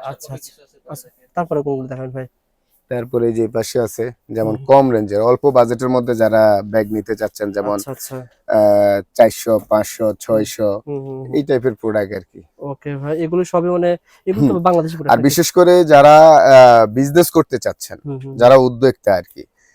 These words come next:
Speaker 2: আসলে এই ব্লগটা করা, এই ভিডিওটা করার উদ্দেশ্য হচ্ছে আসলে তাদের জন্য।
Speaker 1: হুম, হুম, হুম।
Speaker 2: আর যে প্রচারের জন্য যে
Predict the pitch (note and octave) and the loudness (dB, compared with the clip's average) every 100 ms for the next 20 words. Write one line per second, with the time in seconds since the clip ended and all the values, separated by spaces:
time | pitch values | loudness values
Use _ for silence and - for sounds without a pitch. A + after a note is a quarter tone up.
0 | _ A2+ D#3+ D#3 D3 C3 C3+ A#2+ D3+ D3+ | _ -4 0 2 2 4 4 4 0 2
1 | D3+ C#3+ B2 A#2 A#2 B2 D3 D#3 D3 B2 | 4 4 2 -2 -4 -4 -4 -2 0 0
2 | G#2+ A#2+ - C#3+ - C#3 - C3 - A2+ | -2 -12 -12 -12 -4 -4 -4 -12 -4 -2
3 | B2 B2 A2+ G2+ G#2 G#2 _ - C#3 B2+ | -2 -4 -4 -6 -10 -16 _ -14 -12 -12
4 | B2+ B2+ B2+ B2 A2+ B2 - D3 D#3+ D#3+ | -14 -14 -14 -14 -6 -6 0 2 4 6
5 | E3 D3 D#3+ E3 D3+ | 6 6 4 4 6